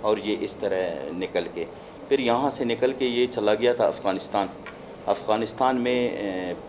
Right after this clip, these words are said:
फिर वापस अपने कज़नों के साथ, अपने वालिद के साथ यहाँ आके कि हम जो है ना, अपने लाश को वापस ले जाएंगे।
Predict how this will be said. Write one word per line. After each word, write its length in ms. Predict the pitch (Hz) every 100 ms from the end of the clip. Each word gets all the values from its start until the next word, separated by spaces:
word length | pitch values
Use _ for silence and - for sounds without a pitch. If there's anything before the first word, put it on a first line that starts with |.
| - -
फिर 180 | 190 170
वापस 460 | 117 113 127 117
अपने 540 | 117 - 117 113 107 98 - - - - - - 120
कज़नों 380 | 107 123 139
के 140 | 139 123
साथ, 240 | 127 123
अपने 320 | 123 - 110
वालिद 360 | 90 90 110 123
के 100 | 120
साथ 200 | 113 113 110
यहाँ 380 | 104 101 113 113
आके 420 | 90 101 107 107 98 - - - - - -
कि 100 | 107
हम 520 | - 110 113 107 104 101
जो 100 | 104
है 80 | 104
ना, 180 | 107 104
अपने 320 | - - 107 101
लाश 260 | 98 98
को 140 | - 92
वापस 380 | 87 95 95 92
ले 100 | 82
जाएंगे। 400 | 82 67 64